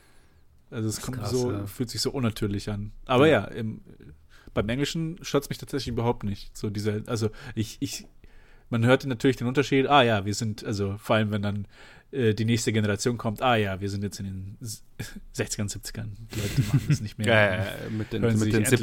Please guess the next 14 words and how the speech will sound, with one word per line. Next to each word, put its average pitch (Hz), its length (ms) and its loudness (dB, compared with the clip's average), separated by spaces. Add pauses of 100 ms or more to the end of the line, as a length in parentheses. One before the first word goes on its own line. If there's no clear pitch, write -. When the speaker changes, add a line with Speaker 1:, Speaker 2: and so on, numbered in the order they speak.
Speaker 3:
Siebzigern 104 260 6
stirbt - 280 2
das 95 140 -2
dann, 101 200 -4
Speaker 1:
Ja. - 60 -6
Speaker 3:
aber 104 320 2 (100)
ja. 104 160 0
Speaker 1:
Ja. 101 220 -4
Speaker 2:
Ja. 101 360 0 (1800)
Speaker 3:
Ja. 101 200 -4 (220)
Ich 120 100 2
meine, 180 180 6
äh, 160 100 4 (220)
äh, 135 140 0